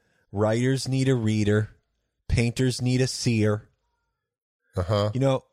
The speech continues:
Speaker 1: if, if you're an artist, if you don't have the audience, there's nothing. Isn't that, isn't that interesting?
Speaker 2: It's true.
Speaker 1: How it's like the observer is the observed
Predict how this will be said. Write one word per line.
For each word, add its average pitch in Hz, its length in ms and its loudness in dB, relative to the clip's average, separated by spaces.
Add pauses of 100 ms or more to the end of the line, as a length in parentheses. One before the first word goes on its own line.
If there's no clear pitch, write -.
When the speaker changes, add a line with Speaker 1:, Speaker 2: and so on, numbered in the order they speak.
Speaker 1:
if, 127 300 2
if 131 220 0
you're 147 200 2
an 185 80 -2
artist, 147 520 0
if 107 180 -2
you 120 140 0
don't 185 180 0
have 165 220 0
the 113 160 0
audience, 117 600 -2 (320)
there's 98 480 -2
nothing. 120 380 -2 (840)
Isn't 143 220 0
that, 196 220 0
isn't 151 240 0
that 185 180 0
interesting? 160 500 -2 (260)
Speaker 2:
It's 107 240 -4
true. - 180 -2
Speaker 1:
How 120 120 2
it's 117 140 -2
like 113 220 -2
the 110 160 2
observer 110 640 0
is 104 260 -2
the 107 140 2
observed 104 760 -2